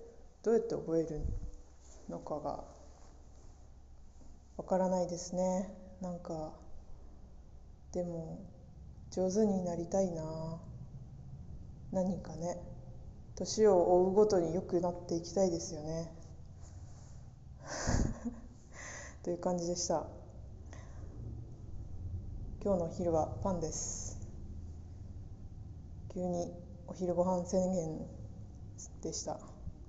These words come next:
お便りをいただいているので、読みたいなと思います。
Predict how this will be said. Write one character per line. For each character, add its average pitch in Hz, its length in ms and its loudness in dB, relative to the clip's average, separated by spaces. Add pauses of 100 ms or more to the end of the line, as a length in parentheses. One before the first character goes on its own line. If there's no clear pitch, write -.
(2750)
お 190 60 -6
便 233 280 8
り 170 140 4
を - 340 0 (300)
い 185 40 -6
た 180 140 4
だ 180 100 4
い 180 100 4
て 180 100 4
い 180 40 4
る 180 80 2
の 170 100 0
で、 160 200 -2 (1120)
読 185 160 -2
み 180 80 0
た 185 160 8
い 180 80 6
な 190 260 10
と 185 160 6
思 170 300 2
い 175 60 4
ま 185 240 8
す。 - 260 -6